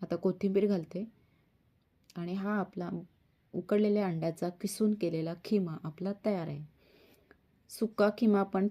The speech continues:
छान लागतो मसाल्यामधला, मस्त परतलेला. आणि पाणी, समजा आपल्याला पाणी हवं असेल, तरच थोडंसं पाणी घाला,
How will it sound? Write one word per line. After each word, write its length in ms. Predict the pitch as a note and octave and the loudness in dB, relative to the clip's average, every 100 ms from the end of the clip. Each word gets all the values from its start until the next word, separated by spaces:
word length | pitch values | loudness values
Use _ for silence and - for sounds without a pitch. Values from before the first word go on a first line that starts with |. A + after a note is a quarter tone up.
| - | 0
छान 240 | G#3 F#3 | 0 2
लागतो 360 | F#3+ F3+ - F#3 | 2 0 -2 0
मसाल्यामधला, 760 | F#3+ F3+ F3+ F3 F3 E3+ D#3+ | 2 0 -2 -2 -2 -2 -2
मस्त 340 | F3 E3+ - F3 | -4 -6 -8 -8
परतलेला. 640 | E3+ E3 D#3+ E3+ E3+ F#3+ - F3 | -4 -4 -2 -4 -4 -6 -8 -8
आणि 200 | E3 F3 - | -8 -8 -8
पाणी, 380 | F3+ E3 F3 G3 - - _ - | -6 -4 -4 -6 -8 -20 _ -4
समजा 280 | F3+ E3+ F3 | -4 -2 -6
आपल्याला 280 | F3 F3+ | -6 -6
पाणी 400 | F3+ - F3+ E3+ | -6 -6 -6 -2
हवं 260 | A3 F3+ E3 | -2 -2 -4
असेल, 400 | D#3+ F#3+ F#3+ - | -6 -6 -6 -2
तरच 360 | E3+ F3+ G#3 - | -2 0 -2 -4
थोडंसं 320 | E3+ E3 E3 | -6 -6 -8
पाणी 300 | - D#3+ D#3 | -6 -6 -6
घाला, 320 | D#3+ D3+ E3 | -6 -6 -8